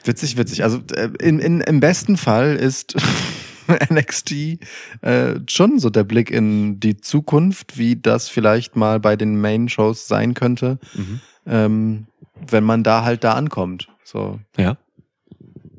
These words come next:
Speaker 1: Oder es wird für immer so sein, dass N X T die woke Alternative <laughs> zu SmackDown und Raw ist.
Speaker 2: So,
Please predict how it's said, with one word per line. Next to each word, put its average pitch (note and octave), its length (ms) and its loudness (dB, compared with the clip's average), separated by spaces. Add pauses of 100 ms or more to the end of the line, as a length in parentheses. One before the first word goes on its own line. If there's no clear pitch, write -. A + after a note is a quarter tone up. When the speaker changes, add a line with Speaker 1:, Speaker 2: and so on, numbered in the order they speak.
(500)
Speaker 1:
Oder C3+ 340 4
es B2+ 140 -6
wird C3+ 160 -4
für - 120 -2
immer C#3 200 2
so B2+ 100 -2
sein, B2 240 0
dass B2+ 140 -2
N A#2 100 -4
X A#2 220 -4
T B2+ 100 -4
die A2+ 160 0
woke A#2 260 2
Alternative A#2 640 0
<laughs> - 40 -10
zu - 280 2 (360)
SmackDown - 960 2
und E4+ 280 2
Raw G#4+ 600 4
ist. - 320 -8 (840)
Speaker 2:
So, A#2+ 140 -2